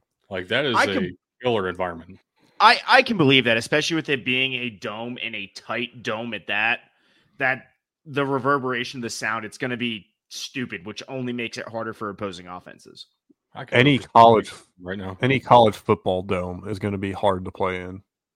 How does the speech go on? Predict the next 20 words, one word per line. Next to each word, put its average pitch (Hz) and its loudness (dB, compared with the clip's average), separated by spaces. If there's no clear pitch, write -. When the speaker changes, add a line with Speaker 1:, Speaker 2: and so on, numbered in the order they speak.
Speaker 3:
Even 139 4
the 123 6
Carrier 117 6
Dome 87 -10
is 87 -12
hard 87 -6
to 90 -8
play 92 -6
in, 92 -6
and 95 -4
Syracuse 120 0
sucks - 0
Speaker 2:
Yeah. 107 0
Speaker 3:
ass. - -12
Speaker 1:
I'm 98 -12
glad 98 -2
you 95 -12
talked 95 -4
over 98 -2
that 104 -2